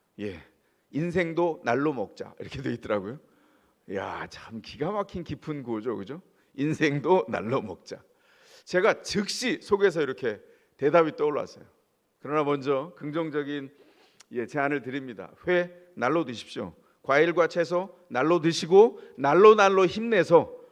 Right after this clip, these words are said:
분투하시기 바랍니다. 그러나 여러분 기억하세요. 인생은 날로 먹으면 탈납니다. 인생은 익어야 사는 거예요. 왜 하나님이 고생을 직사게 하게 하십니까?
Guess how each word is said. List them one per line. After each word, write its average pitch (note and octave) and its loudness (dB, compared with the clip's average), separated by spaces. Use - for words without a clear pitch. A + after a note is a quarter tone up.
분투하시기 F3+ 2
바랍니다. G#2 -6
그러나 C#3 0
여러분 C3 0
기억하세요. D3 4
인생은 G3+ 0
날로 B2 0
먹으면 C3+ -4
탈납니다. C#3+ -8
인생은 G#3 4
익어야 G#3 12
사는 G3 0
거예요. A#2 -4
왜 G3 12
하나님이 B3 6
고생을 A#3+ 2
직사게 C4 8
하게 A#3 8
하십니까? G3+ 0